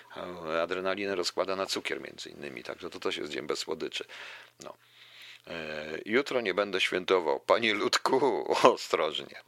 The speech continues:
Dobra. Trzymajcie się, a na koniec, y, Diana Lox, y, powieś się. Dobranoc,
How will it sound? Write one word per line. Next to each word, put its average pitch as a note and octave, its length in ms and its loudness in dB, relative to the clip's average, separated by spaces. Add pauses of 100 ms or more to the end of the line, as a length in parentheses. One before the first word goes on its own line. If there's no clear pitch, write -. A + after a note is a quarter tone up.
(120)
Dobra. F#2 400 6 (920)
Trzymajcie D#3 440 4
się, C#3+ 280 4
a C3+ 100 6
na C#3+ 140 6
koniec, B2 720 0
y, G2+ 260 2
Diana G2+ 440 4
Lox, F2 540 0
y, E2 400 0 (120)
powieś D2 300 4
się. - 320 -2 (500)
Dobranoc, G#2+ 800 0